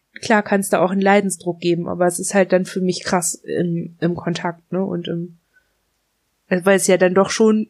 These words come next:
ne, da sind wir wieder am Anfang, wenn man mit anderen Menschen zu tun hat, die viele sind, dann gibt es ja eben doch auch den Vergleich. Ne, wie doll sieht man's oder, ne, wie sehr merkt man's an, ist die Person ganz normal oder nicht? Und wenn es dann jemand ist, der so total krass nach außen geht,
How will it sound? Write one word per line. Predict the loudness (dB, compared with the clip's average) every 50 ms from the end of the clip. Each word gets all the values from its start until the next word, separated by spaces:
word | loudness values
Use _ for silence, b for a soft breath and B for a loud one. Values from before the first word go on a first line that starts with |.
| _ -8
ne, | -4 -2 0 2
da | 2 2
sind | 2 0 -2 -2
wir | 0 0
wieder | 2 2 2
am | 2 0 -2
Anfang, | -2 -2 -2 -2 -4 -2 0 0
wenn | 0 0
man | 0 0 0
mit | 0 -2 -2
anderen | -2 0 0 0 0
Menschen | 0 0 0 -2 -4 -6 -6 -8 -8 -12 -16 _ _ -12
zu | -10 -10
tun | -6 -4 -2 0 2
hat, | 2 0 0
die | -4 -6
viele | -4 0 2 2 2 4
sind, | 2 0 0 0
dann | -2 -2 -2
gibt | -4 -4 -4
es | -4 -2 -2
ja | 0
eben | 2 2 0 2 2
doch | 0 0 2 0
auch | -2 -2 -2
den | -2 -4 -4 -2
Vergleich. | -4 -6 -4 -2 -4 -4 -4 -6 -8 -10 -16 _ b b b b b b b b b b b b b b b b b b b _ _ _
Ne, | 0 2 2 2 4
wie | 2 4
doll | 6 6 6 6 6
sieht | 4 2 0 2
man's | 2 2 2 2 2 0 -2 0
oder, | 0 2 4 4 4 4 2 0 -2 -4 -8 -4
ne, | -2 -2 0 0
wie | 0 0
sehr | 2 2 2 2
merkt | 4 2 0 0 -2 -2 -2
man's | -2 -2 -2 0
an, | 0 0 0 0 -2
ist | -4 -4 -6
die | -4
Person | -2 -2 -2 -2 -2 -2
ganz | -2 -2 -2 -2 -2
normal | -2 -2 0 0 2 2 2
oder | 2 2 2 0
nicht? | 0 -2 -4 -4 -6
Und | -6 -2
wenn | -2 0 0
es | -2 -2 -2
dann | -2 -2 -2
jemand | -2 -2 -2 -4 -4 -6
ist, | -8 -6 -4
der | -2 -2
so | -2 -4
total | -8 -10 -12 -12 -6 -2 0 2 2 0
krass | -2 -6 -4 -2 -2 -2 -2 -4 -6
nach | -6 -2 0
außen | 0 0 0 0 -2 -4 -4
geht, | 0 0 0 -2 -2